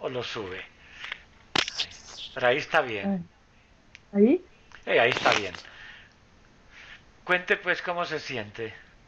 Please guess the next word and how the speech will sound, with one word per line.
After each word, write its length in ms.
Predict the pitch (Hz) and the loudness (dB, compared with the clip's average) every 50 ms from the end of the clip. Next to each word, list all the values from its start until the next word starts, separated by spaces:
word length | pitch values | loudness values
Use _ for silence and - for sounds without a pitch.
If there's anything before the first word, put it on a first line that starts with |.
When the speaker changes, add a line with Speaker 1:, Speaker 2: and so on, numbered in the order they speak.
| _ - _ _ _ - - _ - _ _ _ - - - - - - - - - _ - - _ _ _ - - - - _ _ - _ - - _ _ _ - - - _ - - - - - - - - - - - - - - - - - - - - - - - - - - - - - - - - - - - | _ -20 _ _ _ -20 -20 _ -20 _ _ _ -20 -20 -20 -20 -20 -20 -20 -20 -20 _ -20 -20 _ _ _ -20 -20 -20 -20 _ _ -20 _ -20 -20 _ _ _ -20 -20 -20 _ -20 -20 -20 -20 -20 -20 -20 -20 -20 -20 -20 -20 -20 -20 -20 -20 -20 -20 -20 -20 -20 -20 -20 -20 -20 -20 -20 -20 -20 -20 -20 -20 -20 -12 0
Speaker 2:
Tranquila. 640 | - 226 226 214 - 294 311 294 254 240 233 233 | 2 4 4 4 4 4 2 6 6 6 6 6